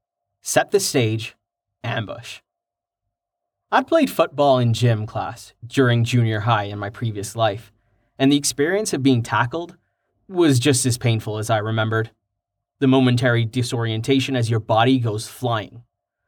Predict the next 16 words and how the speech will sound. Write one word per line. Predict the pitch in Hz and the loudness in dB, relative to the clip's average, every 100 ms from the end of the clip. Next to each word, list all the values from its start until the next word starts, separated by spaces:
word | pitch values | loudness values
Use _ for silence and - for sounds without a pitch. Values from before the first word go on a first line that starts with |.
| _ _ | _ _
The | 160 | -2
disorientation | 196 - 226 202 190 185 196 190 190 196 | 0 2 4 4 2 0 0 -2 -8 -4
as | 160 180 | -4 -4
you | 170 | -6
try | - 214 | -2 -2
to | 208 214 | 0 -2
establish | 196 190 170 170 - - | 0 0 2 0 -6 -2
up | 143 151 | -2 -2
from | - 170 | -8 -4
down | 151 120 101 107 113 _ _ _ _ | 0 0 -2 -10 -16 _ _ _ _
as | 143 135 | -2 0
you | 151 | -2
travel | - 131 120 123 | 2 2 2 -2
through | 117 113 | -4 -8
the | 110 123 113 | -6 -6 -6
air, | 98 80 | -8 -10